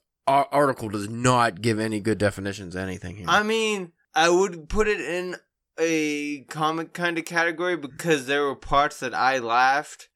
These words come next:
Speaker 2: and, like, you know, and thought were funny, but I don't know if those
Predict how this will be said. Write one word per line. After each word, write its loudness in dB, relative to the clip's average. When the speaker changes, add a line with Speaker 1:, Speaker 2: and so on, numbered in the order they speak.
Speaker 2:
and, -2
like, -4
you -4
know, 0
and -10
thought 2
were -2
funny, -2
but 2
I 2
don't -2
know -2
if -6
those -4